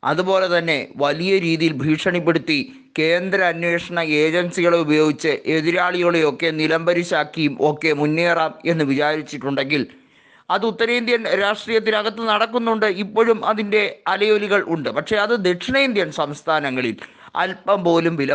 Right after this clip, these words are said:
പോകാൻ പോകുന്നില്ല. പിന്നെ ഒരു കാര്യമുണ്ട്, തെലങ്കാനയിൽ അവർക്ക് ഒരുപക്ഷേ രണ്ടാം സ്ഥാനം കിട്ടിയാൽ പോലും അത്ഭുതപ്പെടേണ്ട കാര്യമില്ല. അതിന് കാരണമായത് ബി ആർ എസ് തന്നെയാണ്. അതായത് ചന്ദ്രശേഖര റാവുവിൻ്റെ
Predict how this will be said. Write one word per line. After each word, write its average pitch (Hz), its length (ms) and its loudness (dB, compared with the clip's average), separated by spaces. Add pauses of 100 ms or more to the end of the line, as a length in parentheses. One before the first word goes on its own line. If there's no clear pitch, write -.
പോകാൻ 143 280 2 (100)
പോകുന്നില്ല. 170 540 0 (840)
പിന്നെ 240 200 4 (100)
ഒരു 247 180 0
കാര്യമുണ്ട്, 185 460 0 (240)
തെലങ്കാനയിൽ 180 840 0 (340)
അവർക്ക് 165 400 0 (640)
ഒരുപക്ഷേ 190 560 2
രണ്ടാം 180 320 0 (100)
സ്ഥാനം 185 380 -2
കിട്ടിയാൽ 220 340 -2 (120)
പോലും 139 240 -6 (280)
അത്ഭുതപ്പെടേണ്ട 156 760 0 (160)
കാര്യമില്ല. 180 440 0 (520)
അതിന് 208 240 0 (120)
കാരണമായത് 165 720 0 (120)
ബി 156 100 -4 (160)
ആർ 151 160 0
എസ് 135 240 -6
തന്നെയാണ്. 151 380 -4 (220)
അതായത് 160 360 -2 (140)
ചന്ദ്രശേഖര 214 840 0
റാവുവിൻ്റെ 156 480 0